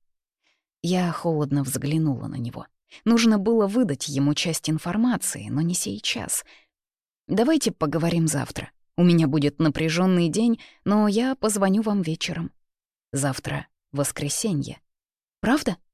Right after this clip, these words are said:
Инспектор Робертс хмыкнул себе под нос и сложил руки на груди поверх выпуклого живота.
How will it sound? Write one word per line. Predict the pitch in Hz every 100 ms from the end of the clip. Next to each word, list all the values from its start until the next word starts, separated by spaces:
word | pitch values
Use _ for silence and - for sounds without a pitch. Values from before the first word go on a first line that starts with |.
| _ _ _ _ _
Инспектор | 175 196 - 285 - 220 214
Робертс | 240 226 214 214 -
хмыкнул | - 226 247 170 139 120
себе | - 127 127
под | - 123 139
нос | 214 269 -
и | 254
сложил | 277 254 240 208 208 214
руки | 190 208 214
на | 208
груди | 190 185 139 143
поверх | - 180 143 156 -
выпуклого | 143 135 131 - 147 147
живота. | 147 139 156 - -